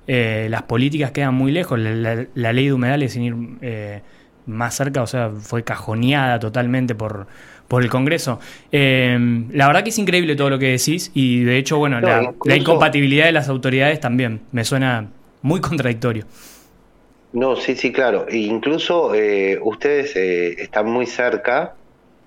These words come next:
Speaker 2: de, de todo lo que es la, la, la costa del Paraná,
Speaker 1: Ujú.
Speaker 2: y del lado de Entre Ríos es, eh, se abastece de arenas de sílice a Vaca Muerta. Es
Speaker 1: Claro.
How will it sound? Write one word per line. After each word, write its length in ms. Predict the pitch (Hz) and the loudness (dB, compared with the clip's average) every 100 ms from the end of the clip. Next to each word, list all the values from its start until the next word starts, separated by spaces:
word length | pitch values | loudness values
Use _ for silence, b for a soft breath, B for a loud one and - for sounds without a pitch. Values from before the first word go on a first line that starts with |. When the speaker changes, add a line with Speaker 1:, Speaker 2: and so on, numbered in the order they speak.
| _ _ _ - | _ _ _ -8
Speaker 2:
de, 1300 | 95 95 95 90 90 87 87 85 85 82 82 - - | -2 2 2 2 0 0 0 0 -2 -4 -6 -8 -8
de 260 | 92 98 | -2 -2
todo 220 | 85 120 120 | 2 2 2
lo 100 | 95 | 2
que 220 | 104 110 | 2 0
es 240 | - - - | -2 -12 -6
la, 260 | 87 87 85 | -2 -2 -2
la, 300 | 85 82 85 | -4 -6 -8
la 120 | 80 | -6
costa 280 | 110 - 104 | -6 -2 0
del 160 | 92 | 0
Paraná, 540 | 95 95 101 120 117 143 | 0 0 0 0 0 0
Speaker 1:
Ujú. 380 | 143 131 127 165 - - | -2 -2 -4 -6 -14 -8
Speaker 2:
y 60 | 98 | -4
del 200 | 98 107 | 0 2
lado 280 | 127 135 127 | 2 2 2
de 60 | |
Entre 340 | 123 120 117 120 | 0 0 0 2
Ríos 520 | 143 131 127 156 156 - | 2 2 2 0 -2 0
es, 400 | 104 101 - - | 2 0 -4 -4
eh, 260 | 92 87 | -2 -2
se 160 | - 104 | -2 0
abastece 840 | 92 98 - 143 131 - 127 156 - - _ _ _ _ _ _ | 2 0 -2 -4 -2 -2 -2 -2 -8 -20 _ _ _ _ _ _
de 220 | 92 95 95 | -6 -2 0
arenas 400 | 98 123 123 113 | 2 2 0 -2
de 100 | 110 | -2
sílice 560 | - 123 127 - 151 | -2 -2 -2 -2 2
a 80 | 123 | 2
Vaca 220 | 98 98 101 | 2 2 2
Muerta. 340 | 107 87 - | 2 -2 -6
Es 340 | - _ - | -20 _ -2
Speaker 1:
Claro. 120 | 98 | 0